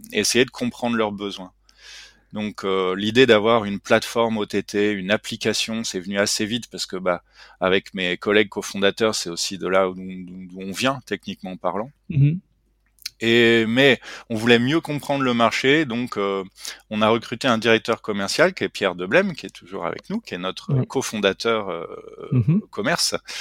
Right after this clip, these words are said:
Speaker 1: Et on a fait, euh, ben, un roadshow. Euh, comme on apprend, hein, à, quand on commence une start-up, on se dit, « Faut absolument
Speaker 2: Bien sûr.
Speaker 1: aller voir les clients, et cetera. » Donc c'est vrai que notre incubateur, d'ailleurs, euh, un, Belle de Mai, l'incubateur national numérique Belle de Mai, basé à Marseille,
Speaker 2: Mhm.
Speaker 1: nous
Speaker 2: Mhm.
Speaker 1: incitait à le faire.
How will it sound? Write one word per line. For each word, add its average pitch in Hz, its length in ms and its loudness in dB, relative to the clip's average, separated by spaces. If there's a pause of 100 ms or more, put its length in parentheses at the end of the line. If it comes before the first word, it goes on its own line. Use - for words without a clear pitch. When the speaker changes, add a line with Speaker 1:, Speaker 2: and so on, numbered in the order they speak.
(480)
Speaker 1:
Et 127 220 10
on 107 180 0
a 101 100 6
fait, 156 300 8
euh, 92 640 6 (140)
ben, 95 260 6
un 90 140 0
roadshow. 135 600 0 (760)
Euh, 90 600 -6
comme 127 200 2
on 135 100 2
apprend, 135 340 6
hein, 117 540 8
à, 98 40 -4 (100)
quand 113 240 -4
on 117 100 -4
commence 120 440 0
une 120 100 0
start-up, - 520 6
on 113 100 -6
se - 20 -4
dit, « 104 200 -4
Faut - 60 2
absolument 113 380 2
Speaker 2:
Bien 127 100 6
sûr. 127 60 12
Speaker 1:
aller 113 120 12
voir 117 200 12
les 107 100 10
clients, 117 400 4
et 107 80 2
cetera. » 120 400 8
Donc 110 160 -4
c'est - 120 0
vrai 117 100 6
que 117 60 2
notre 117 260 2
incubateur, 123 580 4
d'ailleurs, 107 380 4
euh, 95 420 -4
un, 98 240 2
Belle 120 240 8
de 120 100 0
Mai, 123 200 6
l'incubateur 101 580 -4
national 104 460 -2
numérique 104 420 -4
Belle 95 180 -6
de 92 120 -18
Mai, 110 160 -12
basé 95 260 -6
à 92 80 0
Marseille, 92 460 -4
Speaker 2:
Mhm. - 420 -18
Speaker 1:
nous 104 80 -4
Speaker 2:
Mhm. 117 120 4
Speaker 1:
incitait 131 420 6
à 117 80 10
le 95 120 0
faire. 135 360 0